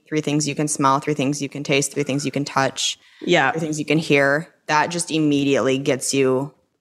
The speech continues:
Speaker 1: where you're at.
Speaker 2: Yeah, absolutely. Yes. Do you have any other personal tips you wanna share for preventing burnout? Like, I know obviously you're in a burnout sesh right now, but
Speaker 1: Yeah.
Speaker 2: um,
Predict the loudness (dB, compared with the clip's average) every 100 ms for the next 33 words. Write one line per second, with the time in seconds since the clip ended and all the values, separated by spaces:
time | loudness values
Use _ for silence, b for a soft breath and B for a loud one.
0 | _ _ _ -6 -4 -4 -4 -4 -4 -6
1 | -18 _ _ -4 0 2 2 0 0 -4
2 | -6 -4 -2 0 -2 -4 -8 _ _ 0
3 | 0 2 -2 -2 0 2 2 0 0 -2
4 | -4 -4 -6 -2 -4 -2 -2 -2 -2 -2
5 | -2 0 2 0 0 2 2 0 -4 -6
6 | -4 -2 0 -2 -6 B B -2 0 2
7 | 2 2 0 2 2 2 2 0 -2 -4
8 | -4 -4 -8 b b -10 -4 0 0 -2
9 | -4 -4 -2 -2 -4 -4 -2 2 2 2
10 | 2 0 0 0 0 2 2 0 2 2
11 | 2 -4 -16 b b -16 -4 0 2 2
12 | -2 -8